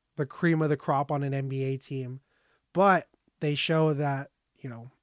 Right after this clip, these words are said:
every player in the N B A can, can give you buckets if they really chose to. So I think when it comes down to it, getting a point of attack defender is definitely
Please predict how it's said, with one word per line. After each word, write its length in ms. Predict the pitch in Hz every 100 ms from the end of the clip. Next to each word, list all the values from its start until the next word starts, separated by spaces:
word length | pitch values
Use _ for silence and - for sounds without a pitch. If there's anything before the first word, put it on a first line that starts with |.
| _
every 280 | 160 175 165
player 220 | - 160
in 80 | 156
the 140 | 147 147
N 100 | 139
B 140 | 139
A 120 | 135
can, 380 | 135 135 127 131 -
can 140 | 135
give 200 | 127 131
you 140 | 131
buckets 380 | 123 131 135 123
if 80 | 127
they 120 | 131
really 280 | 127 131 131
chose 380 | - 131 131 -
to. 180 | 131 127
So 340 | - 131 127 - _ _ _ _ _ -
I 140 | 147
think 160 | 156 151
when 100 | 147
it 100 | 139
comes 260 | 160 151
down 300 | 135 143 147
to 160 | 143 151
it, 180 | 156 143
getting 240 | 147 147
a 60 | 143
point 240 | - 147
of 80 | 143
attack 360 | 143 170 139 -
defender 400 | 147 143 143 151
is 80 | 135
definitely 580 | 143 139 147 139 139